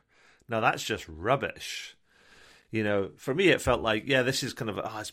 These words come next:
rubbish," forced layover, all that sort of stuff. And then you're, like, going, "Ta-da!" It's like a recovery thing. It's like, "Bosh, bosh, bosh,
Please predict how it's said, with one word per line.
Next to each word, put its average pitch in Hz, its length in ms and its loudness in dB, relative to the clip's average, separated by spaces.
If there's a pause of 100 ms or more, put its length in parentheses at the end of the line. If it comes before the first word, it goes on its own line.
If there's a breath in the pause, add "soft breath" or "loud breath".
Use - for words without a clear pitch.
(300)
rubbish," 113 420 4
forced 139 400 2
layover, 113 640 6
all 127 180 2
that 117 140 4
sort 107 200 -6
of 101 80 -6
stuff. 156 360 2
And 113 140 -2
then 110 120 0
you're, 110 160 2
like, 113 200 2
going, 104 300 2 (180)
"Ta-da!" 165 560 6
It's - 140 -4
like 107 100 -4
a 110 60 0
recovery 123 420 4
thing. 101 180 0
It's 95 120 -4
like, 90 100 -2
"Bosh, 123 160 0
bosh, 131 100 -2
bosh, 123 300 0